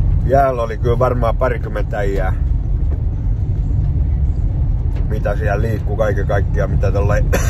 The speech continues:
<coughs> omiin silmiin näkyy. Keli ihan järjetön, helvetimoinen tuuli. Kerran jouduin lähtee tuo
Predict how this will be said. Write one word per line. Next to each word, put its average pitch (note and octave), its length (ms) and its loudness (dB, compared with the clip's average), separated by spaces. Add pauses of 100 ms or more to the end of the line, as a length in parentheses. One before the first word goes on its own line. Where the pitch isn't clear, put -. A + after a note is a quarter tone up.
<coughs> - 260 0
omiin - 420 2 (760)
silmiin - 520 2
näkyy. - 280 2 (1200)
Keli C3+ 240 2
ihan D#3 320 0
järjetön, A#2 640 0 (240)
helvetimoinen B2+ 760 0
tuuli. G#2+ 520 0 (2500)
Kerran C#3+ 280 2
jouduin B2+ 340 2
lähtee B2 340 2
tuo A#2+ 300 2